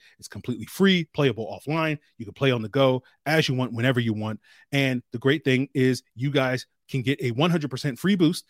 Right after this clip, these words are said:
when you use the promo code Locked On in the game store in all caps. That's L O C K E D O N in all caps.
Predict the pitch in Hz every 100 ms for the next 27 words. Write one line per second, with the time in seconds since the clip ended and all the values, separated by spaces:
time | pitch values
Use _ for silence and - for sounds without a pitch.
0 | - - 127 117 151 165 143 147 139 -
1 | 117 107 - _ _ 104 139 180 156 135
2 | 127 143 _ _ _ 160 190 175 143 139
3 | 131 - 113 120 139 113 113 143 123 113
4 | 101 - 127 123 - 127 131 127 170 151
5 | 156 143 160 147 143 127 180 151 131 -